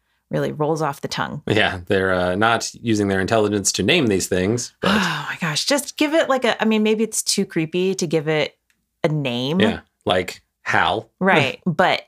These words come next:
Speaker 1: it definitely does not roll off the tongue the way that you would like. So it's a type of artificial intelligence that was recently made available to the public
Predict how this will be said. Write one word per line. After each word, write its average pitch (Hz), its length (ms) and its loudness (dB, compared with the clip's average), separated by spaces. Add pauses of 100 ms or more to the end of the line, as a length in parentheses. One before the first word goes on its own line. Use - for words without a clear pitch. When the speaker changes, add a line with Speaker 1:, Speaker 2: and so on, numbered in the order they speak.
Speaker 1:
it 175 160 0
definitely 185 400 0
does 151 140 -4
not 147 260 2
roll 147 640 -2
off 139 280 -2
the 143 80 -6
tongue 135 440 -4
the 139 120 -4
way 143 140 -2
that 135 180 -6
you 135 100 -6
would 127 120 -6
like. 127 320 -4
So 180 160 2
it's 180 160 0
a 196 60 -2
type 247 260 -2
of 240 120 2
artificial 151 560 -2
intelligence 139 640 -6
that 147 300 -2
was 147 300 -4
recently 160 480 -2
made 147 320 -2
available 147 520 -4
to - 180 -8
the 170 80 -2
public 147 500 -6